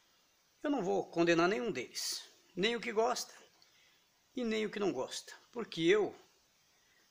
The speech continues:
a minha parte eu tô fazendo, certo? Estou aqui mostrando os vídeos que eu sou capaz de fazer, não o que eu não sou capaz, tá ok? Agora vamos colocar esses quatro parafusos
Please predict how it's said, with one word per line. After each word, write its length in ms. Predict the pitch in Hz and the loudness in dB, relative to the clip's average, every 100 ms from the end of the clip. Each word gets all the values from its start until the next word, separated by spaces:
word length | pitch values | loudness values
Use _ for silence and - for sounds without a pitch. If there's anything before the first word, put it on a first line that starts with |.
| _ _ _ | _ _ _
a 120 | 233 | 0
minha 200 | 208 214 | 2 0
parte 300 | 220 151 160 | 0 -2 -2
eu 60 | - | -4
tô 80 | 165 | -8
fazendo, 440 | 294 214 302 - - _ _ - _ _ _ _ - | -6 -6 -6 -10 -18 _ _ -20 _ _ _ _ -10
certo? 420 | - 143 - - _ _ _ _ _ - - _ - | -4 -4 -4 -14 _ _ _ _ _ -20 -20 _ -10
Estou 300 | - - 202 | -8 -4 -4
aqui 200 | 196 190 | -2 -4
mostrando 680 | 170 - - 170 226 294 - _ - | -6 -6 -4 -2 -2 -8 -16 _ -10
os 160 | 247 151 | -8 -6
vídeos 280 | 202 220 | -8 -8
que 100 | - | -2
eu 160 | 208 226 | 0 0
sou 180 | - 240 | -4 -6
capaz 400 | 226 - 156 147 | -6 0 2 2
de 60 | |
fazer, 300 | - 123 107 - - _ _ | -2 -10 -12 -18 -20 _ _
não 240 | 160 185 214 | -2 -2 -2
o 40 | |
que 140 | - 208 | -4 -4
eu 80 | |
não 120 | 214 208 | -4 -6
sou 140 | 208 | -8
capaz, 640 | 214 202 - - - - - | -8 -8 -8 -8 -8 -8 -10
tá 100 | 123 | -12
ok? 360 | - 196 - - _ _ _ _ _ _ _ _ _ _ _ _ _ _ _ _ | -6 -6 -6 -14 _ _ _ _ _ _ _ _ _ _ _ _ _ _ _ _
Agora 280 | - 127 151 | -6 0 0
vamos 220 | 160 165 | 2 0
colocar 360 | - 139 - 156 | -2 -4 0 0
esses 280 | - - - | 0 -2 -4
quatro 480 | - 151 175 - - | -4 0 0 -2 -4
parafusos 560 | 139 - 165 202 - | -4 -4 -6 -8 -10